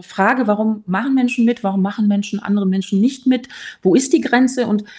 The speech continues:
nicht falsch verstehen, ich will da über niemanden einen Stock brechen. Also sich tatsächlich zu entscheiden, als Widerstandskämpfer aufzutreten, ist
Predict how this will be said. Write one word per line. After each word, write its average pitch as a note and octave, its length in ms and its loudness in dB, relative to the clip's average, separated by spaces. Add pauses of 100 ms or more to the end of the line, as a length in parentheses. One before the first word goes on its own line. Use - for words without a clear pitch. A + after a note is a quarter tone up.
(160)
nicht A#3 120 -2
falsch D4 220 2
verstehen, C4 300 0
ich B3 140 0
will B3 80 0
da A#3 100 4
über A3 160 2
niemanden B3+ 440 4
einen A3+ 160 2
Stock B3+ 300 -6
brechen. C#3+ 440 -8
Also F3 260 -8
sich G3+ 340 -10
tatsächlich A#3 480 -2
zu - 100 -4
entscheiden, A#3 540 0
als A3 140 -2
Widerstandskämpfer B3 840 -2
aufzutreten, G#3 600 -6
ist - 160 -10